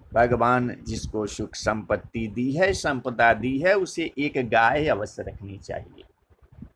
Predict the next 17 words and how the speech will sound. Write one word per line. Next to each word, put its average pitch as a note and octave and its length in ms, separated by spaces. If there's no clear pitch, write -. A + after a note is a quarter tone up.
जुआ, C#3 760
मद्यपान, A#2+ 960
स्त्री A#2+ 520
संग, C3 420
हिंसा, C3 600
असत्य, B2+ 1040
आसक्ति B2 840
और B2 160
निर्दयता, G#2 840
इन C#3 140
सब C3+ 240
में C#3+ 280
कलयुग A#2+ 460
का A2 140
निवास G2+ 580
होता F2+ 260
है। E2+ 120